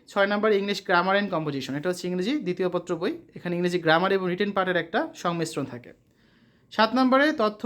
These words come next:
ও যোগাযোগ প্রযুক্তি, এটা হচ্ছে তোমাদের ডিজিটাল প্রযুক্তি বইটার মতো। আট নম্বরে আছে বিজ্ঞান বই, যেটা হচ্ছে একটা বই থাকে, এই বিজ্ঞান অনুসন্ধান, অনুশীলন, এরকম দুইটা বই না, একটা বই ছিল। এখন এই বইটা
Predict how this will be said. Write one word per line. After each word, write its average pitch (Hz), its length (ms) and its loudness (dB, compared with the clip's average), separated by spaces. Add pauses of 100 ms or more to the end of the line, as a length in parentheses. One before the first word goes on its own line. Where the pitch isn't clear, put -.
ও - 40 4
যোগাযোগ 185 420 -2
প্রযুক্তি, 160 380 -4
এটা 214 120 0
হচ্ছে 214 200 -4
তোমাদের 226 240 0 (240)
ডিজিটাল 220 360 2
প্রযুক্তি 208 300 0
বইটার 160 300 -2
মতো। 143 220 -4 (720)
আট - 140 -2
নম্বরে 254 260 6
আছে 254 100 -2
বিজ্ঞান 226 380 2
বই, 202 160 0 (220)
যেটা 180 260 -2
হচ্ছে 202 260 -2 (920)
একটা 208 280 2
বই 226 160 4
থাকে, 226 240 -2 (280)
এই 175 140 2
বিজ্ঞান 190 240 0
অনুসন্ধান, 196 380 -2
অনুশীলন, 190 300 -4
এরকম 175 200 -4
দুইটা 180 180 -2
বই 180 140 2
না, 247 100 2 (160)
একটা 175 180 -4
বই 175 140 0
ছিল। 170 180 -6 (200)
এখন 214 180 -4
এই 240 80 6
বইটা 254 160 2